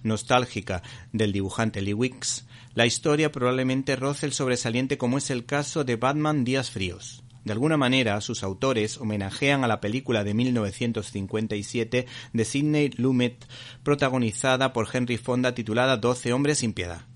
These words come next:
Pues Bruce Wayne es uno de los miembros del jurado encargado de juzgar a Mister Frío, personaje que en el mundo del cine interpretara hace ya muchos años el musculoso e inteligente Arnold Schwarzenegger. Bruce de día y Batman de noche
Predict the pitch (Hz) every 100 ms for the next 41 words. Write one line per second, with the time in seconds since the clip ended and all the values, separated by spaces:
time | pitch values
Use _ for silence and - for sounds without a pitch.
0 | - - - - - - 101 95 101 104
1 | 104 123 123 139 151 120 117 - 127 131
2 | 131 117 107 127 131 135 127 123 - 123
3 | 131 139 135 127 117 120 131 131 - 110
4 | 107 131 147 120 104 104 - - 87 -
5 | 113 90 - - - - 113 - 104 120
6 | - 107 101 98 101 110 110 113 110 113
7 | - 131 123 123 131 - - - 113 113
8 | 104 98 120 104 - 110 107 107 113 -
9 | 120 110 113 - 104 101 - 104 107 113
10 | 104 98 98 95 127 127 131 110 120 120
11 | 120 113 87 - - - - - - -
12 | - - - - 139 147 131 135 127 98
13 | 107 107 110 110 117 123 - 113 123